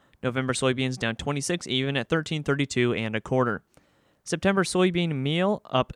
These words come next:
twenty at four oh six fifty. Soy oil down one ninety-six at fifty-eight eighty-two. Chicago wheat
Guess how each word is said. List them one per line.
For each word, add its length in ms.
twenty 480
at 260
four 180
oh 100
six 300
fifty. 400
Soy 240
oil 300
down 260
one 200
ninety-six 600
at 100
fifty-eight 540
eighty-two. 680
Chicago 500
wheat 400